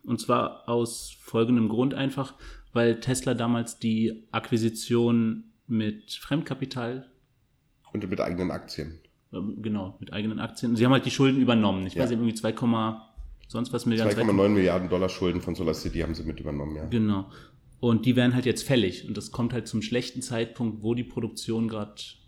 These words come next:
Speaker 1: hochgefahren wird, aber auch stockt vom Model drei, was ja extrem kapitalintensiv ist. Man hört ja irgendwie,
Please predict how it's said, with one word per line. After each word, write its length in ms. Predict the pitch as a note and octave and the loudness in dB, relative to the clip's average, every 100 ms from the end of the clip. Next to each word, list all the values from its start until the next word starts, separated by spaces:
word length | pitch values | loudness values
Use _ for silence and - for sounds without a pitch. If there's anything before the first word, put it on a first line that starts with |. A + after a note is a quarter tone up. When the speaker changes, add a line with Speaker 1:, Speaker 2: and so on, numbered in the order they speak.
| - | -4
Speaker 1:
hochgefahren 640 | C3+ C#3 D#3 - C3 B2+ | -4 -2 -6 -4 2 2
wird, 180 | B2 - | 2 -2
aber 220 | F2+ F2+ | -4 -6
auch 100 | F2 | -8
stockt 360 | - - E3 - | -10 -6 -6 -6
vom 140 | D3 | -4
Model 240 | C#3 C3 B2+ | -2 -2 -4
drei, 280 | B2 A#2+ G#2+ | -2 -4 -4
was 160 | G#2 | -4
ja 100 | A2 | -6
extrem 600 | - - - - A#2+ A#2+ | -6 -10 -8 0 2 2
kapitalintensiv 840 | - - - A#2 A2 A2+ A#2 G#2+ G#2+ | 0 -4 -4 -2 -2 -2 -2 -2 -4
ist. 100 | G#2+ | -2
Man 120 | A2 G#2 | 2 2
hört 160 | A2 | 4
ja 80 | B2 | 4
irgendwie, 340 | G#2+ G#2 G#2+ | 4 2 -4